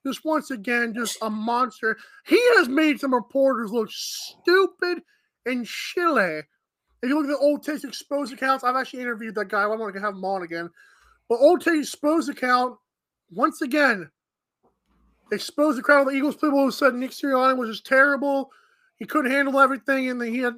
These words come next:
they had never seen him coach a game. Good job with the Eagles, but they're still not there yet.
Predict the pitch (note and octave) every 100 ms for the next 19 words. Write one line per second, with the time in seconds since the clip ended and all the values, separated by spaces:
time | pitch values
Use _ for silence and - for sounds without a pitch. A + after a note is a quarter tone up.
0 | A#3 B3 B3 A#3+ A#3+ A#3 - A#3+ A3 A3+
1 | A3 A3 G3+ G3 F#3 F3+ _ _ _ _
2 | _ _ _ _ - A#3 C4 A#3+ C4 D4
3 | E4 A3+ B3+ - - D4+ C#4+ C#4 C4 B3+
4 | G#3 A#3 A3+ G3+ G3 D3+